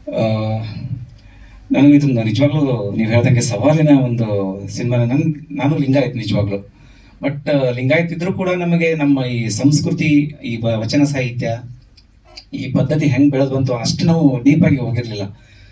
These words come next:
But ಯಾವಾಗ ಈ ಫಿಲ್ಮ್ ಮಾಡಾಕತ್ವಿ ಅವಾಗ ನಮಗೆ ನಮ್ಮ ಒಂದು ಧರ್ಮದ ಬಗ್ಗೆ ನಮಗೆ ಹೆಚ್ಚಿನ ಅನುಭವಕ್ಕೆ ಬಂತು ಅಂತ ನಾನು ಹೇಳಿಕ್ಕೆ ಇಷ್ಟಪಡ್ತೀನಿ. ನಿಜವಾಗ್ಲೂ ಈ ಫಿಲ್ಮಿಂದ ನಾನು, ಆ,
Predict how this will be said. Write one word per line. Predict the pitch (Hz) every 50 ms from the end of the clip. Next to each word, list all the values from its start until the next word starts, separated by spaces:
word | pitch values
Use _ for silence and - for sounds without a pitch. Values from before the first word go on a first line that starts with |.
| - - - - -
But | 269 - - -
ಯಾವಾಗ | - - - 185 202 202 190
ಈ | 190 185 180 175 165 147
ಫಿಲ್ಮ್ | 147 - - - 277 - - 214
ಮಾಡಾಕತ್ವಿ | 196 175 170 170 165 156 - 143 147
ಅವಾಗ | 131 131 147 156
ನಮಗೆ | 151 147 143 135 139 135
ನಮ್ಮ | 127 117 113 117 113 110 110 107 104 104
ಒಂದು | 104 110 104 98 98
ಧರ್ಮದ | 107 - - 135 143 143
ಬಗ್ಗೆ | 139 127 127 - -
ನಮಗೆ | 117 113 110 110 101 101 101 101 101 - - -
ಹೆಚ್ಚಿನ | - 104 110 - 170 170
ಅನುಭವಕ್ಕೆ | 143 123 123 123 131 131 131 - -
ಬಂತು | - - -
ಅಂತ | - - -
ನಾನು | 98 101 98
ಹೇಳಿಕ್ಕೆ | 95 98 95 95 95
ಇಷ್ಟಪಡ್ತೀನಿ. | - - 98 95 95 - - 92 90 92 - - - - - - - - - - -
ನಿಜವಾಗ್ಲೂ | 135 135 143 160 - 160
ಈ | 147 143 143
ಫಿಲ್ಮಿಂದ | 151 135 135 135 131 127 127
ನಾನು, | 123 120 123 120 117 117 113 110 107 104 104 104 -
ಆ, | - - - - 113 110 104 104 107 110 -